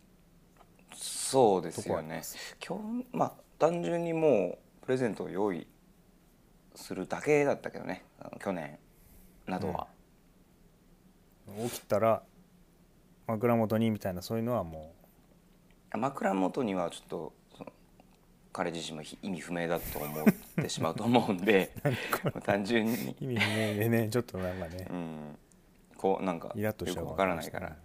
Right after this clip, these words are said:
Speaker 2: うん。
Speaker 1: そうそうそう。なので、まあ、クリスマスに、プレゼントを渡すと。
Speaker 2: うん。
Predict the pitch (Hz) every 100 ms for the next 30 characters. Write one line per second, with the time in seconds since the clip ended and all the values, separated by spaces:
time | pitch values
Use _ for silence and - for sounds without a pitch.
0 | - 85 80 80 80 - - - - -
1 | - - - - - 98 87 104 107 -
2 | - 101 78 - _ - - - _ -
3 | - - - - - 82 - 82 - -
4 | - - _ _ - _ _ - - 113
5 | 127 - - - 87 - - 90 82 -
6 | - 135 - - - - - _ - -
7 | 85 - - - - - _ - 85 82
8 | 78